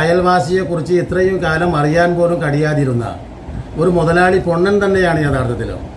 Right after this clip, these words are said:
ഇപ്പം നമ്മളൊക്കെ സാധാരണ രീതിയിൽ തൊട്ടടുത്തുള്ള അയൽവാസിയെക്കുറിച്ച് നമുക്ക് കാര്യങ്ങളൊക്കെ അറിയണം. എന്തുകൊണ്ടെന്നാൽ അയൽവാസി നമ്മുടെ സ്വന്തം ബന്ധുക്കളെക്കാൾ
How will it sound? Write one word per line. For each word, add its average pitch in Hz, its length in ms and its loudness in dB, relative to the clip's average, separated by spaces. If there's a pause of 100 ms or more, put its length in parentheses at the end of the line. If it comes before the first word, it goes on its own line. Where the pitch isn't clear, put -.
(220)
ഇപ്പം 156 220 -6
നമ്മളൊക്കെ 190 520 2
സാധാരണ 185 480 0 (100)
രീതിയിൽ 170 340 0 (680)
തൊട്ടടുത്തുള്ള 185 720 0
അയൽവാസിയെക്കുറിച്ച് 180 920 0
നമുക്ക് 175 200 0 (100)
കാര്യങ്ങളൊക്കെ 185 580 2
അറിയണം. 180 360 2 (640)
എന്തുകൊണ്ടെന്നാൽ 175 640 2
അയൽവാസി 180 580 2
നമ്മുടെ 170 320 0 (840)
സ്വന്തം 165 400 0
ബന്ധുക്കളെക്കാൾ 196 680 4